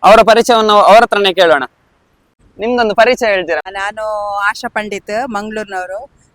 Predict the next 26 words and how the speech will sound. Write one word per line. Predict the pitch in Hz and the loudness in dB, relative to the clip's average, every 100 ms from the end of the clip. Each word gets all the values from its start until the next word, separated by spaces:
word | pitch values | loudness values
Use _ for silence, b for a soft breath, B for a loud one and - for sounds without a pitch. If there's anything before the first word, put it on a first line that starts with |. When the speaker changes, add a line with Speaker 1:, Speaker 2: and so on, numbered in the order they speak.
| _ | _
Speaker 2:
ನಮ್ದು | 202 240 254 254 233 | -14 -10 -6 -6 -4
ಬಜಾಲ್ | 220 233 269 269 | -4 -4 -4 -6
ಕ್ರಾಸ್ | 262 254 254 | -4 -6 -6
ಅಲ್ಲಿ | 240 | -10
ಮನೆ. | 233 226 190 226 - _ _ _ - | -8 -8 -8 -12 -16 _ _ _ -16
ಆ, | 208 208 208 202 196 196 196 | -12 -10 -10 -10 -12 -16 -18
ನಾನು | - 220 254 269 | -10 -8 -8 -4
ಡ್ರಾಮಾ | 254 254 359 349 | 0 0 2 -2
ಆರ್ಟಿಸ್ಟ್ | 339 277 - | -2 -10 -12
ಮೊದಲಿಂದಲೂ, | 208 208 247 320 285 196 180 202 277 _ _ - | -8 -4 -4 -4 -4 -6 -6 -8 -10 _ _ -12
ಸಾಧಾರಣ | 226 233 269 277 | -6 -2 -2 -4
ಒಂದು | 262 | -8
ನಲವತ್ತು | 254 247 285 - 277 | -8 -6 -6 -6 -8
ವರ್ಷದಿಂದ | 262 269 254 254 226 | -6 -10 -12 -12 -10
ಡ್ರಾಮಾ | 220 233 247 | -8 -6 -6
ಆರ್ಟಿಸ್ಟ್. | 214 185 - 196 220 320 _ _ _ _ _ | -8 -12 -14 -12 -12 -14 _ _ _ _ _
ಹಾಗೆ | 226 247 247 247 240 226 - _ _ - | -8 -8 -8 -12 -12 -14 -16 _ _ -14
ಒಂದು | - 262 | -10 -6
Instagram | 262 302 415 349 339 | -6 -6 -6 -4 -4
ಮಾಡು | 285 302 415 | -2 0 0
ಅಂತ | 370 339 302 311 - 262 | -4 -4 -6 -6 -8 -8
ನಾನು | 302 330 320 | -8 -8 -12
ಮಾಡ್ಬೇಕು | 277 214 233 330 - 427 427 | -10 -6 -2 -2 -4 -6 -6
ಅಂತ | 403 | -6
ಹೇಳಿ | 392 | -6
ಮಾಡಿದಲ್ಲ, | 330 349 359 349 339 359 | -4 -6 -6 -8 -8 -6